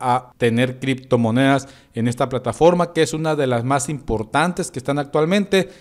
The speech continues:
y de las más seguras, ¿no? Es la que maneja más volumen y es la que la mayoría de la gente que está empezando en las criptomonedas y los que ya tienen mucho tiempo en criptomonedas, pues están usando.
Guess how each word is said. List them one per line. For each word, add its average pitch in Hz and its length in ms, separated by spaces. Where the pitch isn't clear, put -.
y 196 220
de 135 160
las 123 140
más 117 160
seguras, 104 500
¿no? 135 160
Es 120 220
la 123 80
que 120 120
maneja 123 320
más 127 180
volumen 156 400
y 139 60
es 135 40
la 139 180
que 123 140
la 117 120
mayoría 113 380
de 135 80
la 117 120
gente 151 420
que - 100
está 120 140
empezando 131 460
en 135 60
las 127 120
criptomonedas 160 760
y 131 80
los 113 160
que 110 100
ya 123 100
tienen 139 300
mucho 131 240
tiempo 131 220
en 131 60
criptomonedas, 165 680
pues 165 220
están 120 260
usando. 104 500